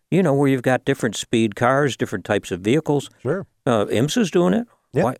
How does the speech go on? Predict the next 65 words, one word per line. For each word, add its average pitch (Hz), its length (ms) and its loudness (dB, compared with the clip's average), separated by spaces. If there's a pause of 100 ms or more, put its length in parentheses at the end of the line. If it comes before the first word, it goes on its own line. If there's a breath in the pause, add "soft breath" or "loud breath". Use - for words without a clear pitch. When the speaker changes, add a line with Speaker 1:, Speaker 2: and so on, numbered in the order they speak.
Speaker 1:
why 139 220 0
couldn't 180 240 0
nascar 156 440 0
do 82 100 -4
it? 90 40 -2
Speaker 2:
Yeah, 117 80 2
Speaker 1:
I, 160 60 2
I 156 120 2
Speaker 2:
but 117 60 -2
Speaker 1:
just 185 160 -2
think 170 140 0
that 147 120 2
would 110 100 2
appeal 117 360 0
to 107 120 -2
a 85 60 0
bunch 95 260 -4
of - 60 -20
folks. - 460 -4
Speaker 2:
Yeah. 151 260 2 (120)
Well, 185 200 2
nascar 196 440 0
kinda 170 200 0
staked - 380 -2
its - 160 -2
claim 135 400 0
to 107 380 0 (1200)
the 120 60 0
Stepping 156 440 2
Stone 151 280 2
Series, 110 600 -2
which 107 160 -2
is 110 100 -2
totally 135 360 2
legitimate. 104 520 -4
You 117 120 -4
go 110 180 0
through 104 220 -6
trucks, - 480 -2
and 120 140 -6
then 104 140 -2
you 107 80 -2
go 101 220 2
up - 140 -4
to 220 80 -2
Speaker 1:
Right, 107 220 2 (100)
yeah. 98 260 0
Speaker 2:
in-, 117 140 0
Xfinity, 113 600 -2
and 110 120 0
then 107 100 0
you 107 80 0
go 104 220 0
up 101 120 -4
to 113 120 -6
Cup - 260 -6
cars, 95 360 -4
who 117 160 0
are 104 100 4
more 113 220 2
power-, 101 440 0
which 135 220 0
are 98 100 0
more 95 200 -8
powerful. 104 540 -10